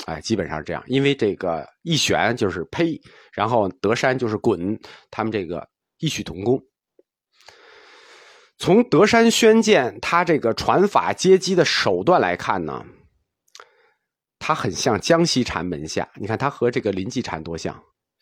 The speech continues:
换句话说，天皇道悟传的德山宣鉴跟百丈怀海传的临济义玄，他怎么看怎么像同学，怎么看怎么像同宗。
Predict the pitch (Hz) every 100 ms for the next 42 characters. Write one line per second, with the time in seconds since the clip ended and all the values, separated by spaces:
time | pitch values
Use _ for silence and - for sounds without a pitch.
0 | _ - 185 233 131 123 104 95 110 107
1 | - _ _ _ _ _ - - - -
2 | 240 240 226 135 160 180 185 143 175 170
3 | 101 _ - - 107 147 156 _ 127 110
4 | - 117 143 139 135 123 131 123 - -
5 | 165 - - 101 202 202 - 143 175 -
6 | - - 156 123 151 180 165 110 90 82
7 | 104 127 156 127 101 92 98 - 233 117
8 | 87 80 - 87 - 87 95 78 76 82
9 | 104 90 98 - 160 101 82 82 80 -
10 | 80 85 85